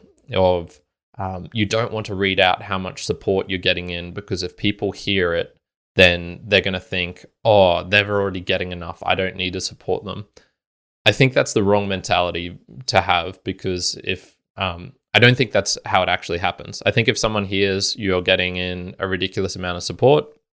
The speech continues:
and they decide not to support because of that,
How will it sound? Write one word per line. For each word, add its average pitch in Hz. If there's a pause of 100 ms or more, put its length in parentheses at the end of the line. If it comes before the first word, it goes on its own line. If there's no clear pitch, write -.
(800)
and 98
they 95
decide 95
not 98
to 101
support -
because 107
of 135
that, 180